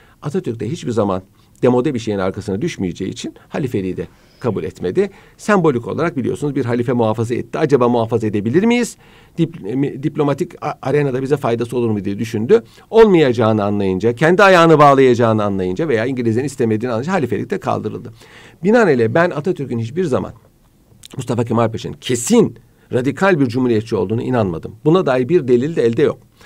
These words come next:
Ancak bir Kasım bin dokuz yüz yirmi ikiye gelindiğinde Lozan Barış Anlaşması görüşmelerine İngilizler hem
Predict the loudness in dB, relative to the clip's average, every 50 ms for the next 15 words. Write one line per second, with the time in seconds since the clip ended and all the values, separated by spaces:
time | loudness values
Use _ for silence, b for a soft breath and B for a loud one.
0 | B B B B B 2 2 4 4 2 0 -2 -2 0 0 0 0 -2 -4 -2
1 | -4 -4 -4 -4 -4 -4 -4 -4 -2 -2 -2 -2 -2 -2 -4 -4 0 2 2 2
2 | 2 2 0 0 -2 -2 0 -2 -2 -4 B B B B B 2 2 4 4 4
3 | 2 2 2 0 -2 -2 -2 -2 -2 -2 -4 -6 -6 -8 -8 -8 -8 -2 0 0
4 | 0 0 0 -2 -2 0 0 0 0 2 0 0 -2 b b b b b b 0
5 | 2 2 2 2 0 0 2 0 0 0 b b b -2 -2 -2 -2